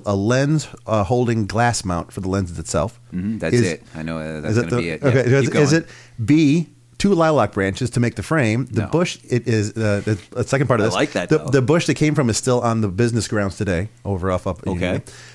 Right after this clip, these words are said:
Speaker 1: Uh, C, a bit of rubber that he found in the streets, just came off some automo-, automobile. Or is it D, Galapagos tortoise shell?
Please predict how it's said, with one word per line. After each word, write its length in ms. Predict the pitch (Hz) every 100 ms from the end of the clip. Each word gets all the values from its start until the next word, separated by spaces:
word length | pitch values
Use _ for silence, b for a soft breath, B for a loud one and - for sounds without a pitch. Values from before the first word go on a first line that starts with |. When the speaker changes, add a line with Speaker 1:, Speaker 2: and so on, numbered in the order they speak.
| B
Speaker 1:
Uh, 180 | 113 104
C, 460 | 98 - 165 147 -
a 60 |
bit 140 | 107 131
of 100 | 110
rubber 240 | 120 151
that 80 | 131
he 40 | 117
found 300 | 107 110 127
in 60 |
the 80 | 135
streets, 340 | - 120 131
just 280 | - 104 -
came 200 | - 98
off 140 | 101 104
some 180 | 110
automo-, 360 | 104 104 101 92
automobile. 480 | 107 110 98 95 151 - - B B B B
Or 200 | 127 131
is 160 | 123
it 260 | 120 - 101
D, 380 | 147 165 120 120 101
Galapagos 640 | 92 117 160 175 165 156
tortoise 400 | - - 170 135
shell? 460 | - - - -